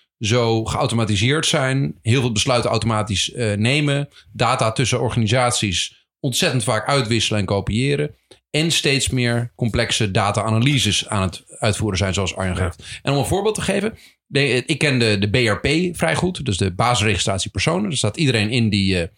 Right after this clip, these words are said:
Speaker 2: Ja.
Speaker 1: die, eh, Nederlander is of, eh, eh, ingezeten in Nederland. Ehm, de gegevens daarvan worden aan, zeggen, tweeduizend plus organisaties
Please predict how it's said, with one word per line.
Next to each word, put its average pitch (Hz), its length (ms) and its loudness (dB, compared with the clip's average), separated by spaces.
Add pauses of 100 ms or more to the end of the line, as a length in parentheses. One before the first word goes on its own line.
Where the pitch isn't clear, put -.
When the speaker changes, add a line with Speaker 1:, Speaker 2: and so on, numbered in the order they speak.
(320)
Speaker 2:
Ja. 107 160 4
Speaker 1:
die, 101 160 0
eh, 92 260 0
Nederlander 123 560 2
is 123 280 0
of, - 240 -6
eh, 85 260 0
eh, 82 80 -4 (420)
ingezeten 135 560 0
in 120 140 0
Nederland. 113 440 0 (580)
Ehm, 113 580 2 (340)
de 127 360 0 (480)
gegevens 170 600 2
daarvan 117 400 0
worden 131 220 0
aan, 113 300 -2
zeggen, 123 520 0 (140)
tweeduizend 110 600 2
plus - 480 0
organisaties 98 920 0